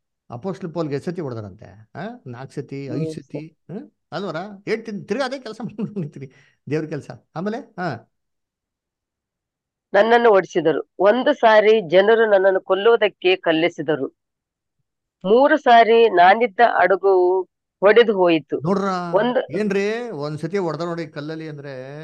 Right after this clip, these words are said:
Speaker 1: ಸತ್ತೋಗ್ಬಿಟ್ಟ ಮನುಷ್ಯನ ಬಿಟ್ಟು ಹೋಗ್ಬಿಟ್ರು. ಸೈಜ್ ಕಲ್ಲೇ ತಕೊಂಡು ಹೊಂತೀನಿ. ಆದ್ರೆ ಏನಾದ್ರು ಅಪೊಸ್ತಲ ಪೌಲ್ ಬದುಕೋರು ಎದ್ಬಿಟ್ಟು ಆಮೇಲೆ ದೇವ್ರ ಕೆಲಸ ಮಾಡಕ್ ಹೋಗ್ತಾರೆ ಅಂತೀನಿ. ಅಲ್ವರ? ಹಾ? ಆಮೇಲೆ ತಾನು ಏನ್ರಿ ಇದ್ದಂತ ಹಡಗು ಏನಾಯ್ತಂತೆ? ಮೂ-, ಎಷ್ಟ್ ಸತಿ ಒಡೆದೋಗಿದೆ
Speaker 2: ಮೂರು
Speaker 1: ಅಂತೆ?
Speaker 2: ಸಾರಿ, ಮೂರು ಸಾರಿ ಒಡೆದು
Speaker 1: ಮೂರು
Speaker 2: ಹೋಯ್ತು.
Speaker 1: ಸತಿ ಒಡೆದೋಗಿದೆ ಅಂತ ಹೇಳ್ರಿ ಅಲ್ವರ? ಇವನ್ ನಾವೇನೋ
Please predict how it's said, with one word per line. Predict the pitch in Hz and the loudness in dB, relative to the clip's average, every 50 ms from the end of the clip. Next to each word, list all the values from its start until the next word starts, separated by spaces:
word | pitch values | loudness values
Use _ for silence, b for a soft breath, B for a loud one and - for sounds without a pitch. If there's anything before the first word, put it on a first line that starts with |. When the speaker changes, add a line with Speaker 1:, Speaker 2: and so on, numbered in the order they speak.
| 160 156 156 151 - | -18 -18 -20 -20 -18
Speaker 1:
ಸತ್ತೋಗ್ಬಿಟ್ಟ | - 123 120 - 160 165 160 160 160 | -18 -18 -14 -14 -14 -14 -12 -12 -12
ಮನುಷ್ಯನ | 160 156 151 151 143 165 156 | -10 -10 -10 -10 -10 -10 -10
ಬಿಟ್ಟು | 156 143 143 - 156 | -10 -10 -10 -8 -8
ಹೋಗ್ಬಿಟ್ರು. | 151 151 147 143 135 113 - _ _ _ _ _ _ _ _ _ | -10 -10 -12 -12 -12 -14 -14 _ _ _ _ _ _ _ _ _
ಸೈಜ್ | - 143 175 175 175 | -10 -10 -8 -10 -10
ಕಲ್ಲೇ | - 185 170 170 | -10 -10 -10 -10
ತಕೊಂಡು | 175 175 175 - 180 170 | -12 -14 -16 -16 -16 -16
ಹೊಂತೀನಿ. | 165 165 156 156 151 131 | -16 -18 -18 -18 -20 -18
ಆದ್ರೆ | 117 131 147 147 143 | -14 -14 -12 -10 -10
ಏನಾದ್ರು | 143 151 151 147 139 | -10 -10 -10 -10 -10
ಅಪೊಸ್ತಲ | 127 - - 139 - - | -12 -12 -14 -18 -18 -18
ಪೌಲ್ | 135 127 143 131 | -18 -16 -16 -16
ಬದುಕೋರು | 117 123 120 117 - 131 123 | -14 -16 -16 -16 -16 -16 -16
ಎದ್ಬಿಟ್ಟು | 117 117 117 139 135 135 | -16 -14 -14 -14 -14 -12
ಆಮೇಲೆ | 127 127 127 117 | -12 -12 -12 -10
ದೇವ್ರ | 127 127 127 | -10 -10 -10
ಕೆಲಸ | 127 120 113 131 | -12 -14 -14 -16
ಮಾಡಕ್ | 120 117 117 117 | -16 -16 -16 -18
ಹೋಗ್ತಾರೆ | 117 110 113 110 107 | -18 -18 -18 -18 -16
ಅಂತೀನಿ. | 107 107 101 - 110 120 104 | -16 -18 -18 -18 -20 -20 -16
ಅಲ್ವರ? | 123 143 139 135 117 120 151 185 185 160 147 - _ _ _ _ _ _ _ _ _ _ _ 151 | -14 -12 -12 -10 -10 -10 -12 -12 -14 -16 -18 -20 _ _ _ _ _ _ _ _ _ _ _ -10
ಹಾ? | 196 262 302 - _ _ _ _ _ _ _ _ _ _ _ _ _ - | -8 -8 -10 -14 _ _ _ _ _ _ _ _ _ _ _ _ _ -10
ಆಮೇಲೆ | 147 214 247 240 233 247 285 392 403 392 349 220 | -8 -6 -6 -6 -6 -6 -6 -8 -8 -12 -14 -16
ತಾನು | _ - 135 143 180 208 226 233 247 254 254 269 277 302 330 381 403 370 339 - _ _ - | _ -14 -12 -8 -8 -8 -8 -8 -8 -8 -8 -8 -8 -6 -8 -8 -8 -10 -14 -16 _ _ -10
ಏನ್ರಿ | 185 226 208 180 160 | -8 -6 -4 -4 -4
ಇದ್ದಂತ | 139 147 170 170 170 208 208 196 196 | -4 -6 -6 -6 -6 -6 -6 -6 -6
ಹಡಗು | 180 170 180 202 202 185 190 202 226 247 220 | -6 -4 -4 -4 -4 -4 -4 -4 -4 -6 -6
ಏನಾಯ್ತಂತೆ? | 202 254 294 247 208 185 - 170 | -6 -8 -8 -8 -10 -10 -10 -10
ಮೂ-, | 151 156 180 190 185 | -8 -4 -4 -2 -2
ಎಷ್ಟ್ | 190 - | -4 -4
ಸತಿ | 285 254 | -6 -6
ಒಡೆದೋಗಿದೆ | 269 226 214 196 185 160 139 120 107 | -4 -4 -4 -2 -4 -6 -6 -6 -4
Speaker 2:
ಮೂರು | 185 190 | -4 -4
Speaker 1:
ಅಂತೆ? | 180 214 | -2 0
Speaker 2:
ಸಾರಿ, | 196 190 185 180 175 185 _ - - 180 | 0 0 0 0 -2 _ _ -12 -4 2
ಮೂರು | 185 190 190 185 | 4 4 4 2
ಸಾರಿ | 190 - - 180 175 165 165 | 2 0 2 2 4 4 4
ಒಡೆದು | 165 156 151 147 | 4 2 2 0
Speaker 1:
ಮೂರು | 165 151 143 135 | 0 -2 -2 -2
Speaker 2:
ಹೋಯ್ತು. | 143 175 170 | -2 -4 -4
Speaker 1:
ಸತಿ | 175 180 | -4 -4
ಒಡೆದೋಗಿದೆ | 180 180 170 170 175 170 170 170 165 170 | -4 -4 -4 -4 -4 -4 -4 -6 -6 -8
ಅಂತ | 165 151 | -10 -10
ಹೇಳ್ರಿ | 170 156 151 156 156 | -12 -12 -12 -12 -12
ಅಲ್ವರ? | 147 147 147 | -12 -12 -10
ಇವನ್ | 143 143 147 147 156 160 | -10 -12 -10 -8 -8 -8
ನಾವೇನೋ | 156 151 151 165 165 165 165 165 165 160 156 151 143 135 | -8 -8 -8 -8 -8 -8 -8 -6 -6 -4 -4 -6 -6 -8